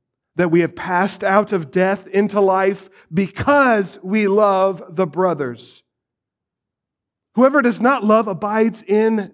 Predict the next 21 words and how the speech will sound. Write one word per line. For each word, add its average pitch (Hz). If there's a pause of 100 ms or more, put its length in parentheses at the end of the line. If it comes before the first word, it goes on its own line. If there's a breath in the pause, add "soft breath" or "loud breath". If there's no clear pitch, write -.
death. 196 (260 soft breath)
Everyone 262
who 226
hates 214
his 220
brother 208 (180 loud breath)
is 214
a 220
murderer. 214 (1500)
And 202
you 269
know 277
that 233
no 220
murderer 214
has 196
eternal 208
life 202
abiding 180
in 147
him. 131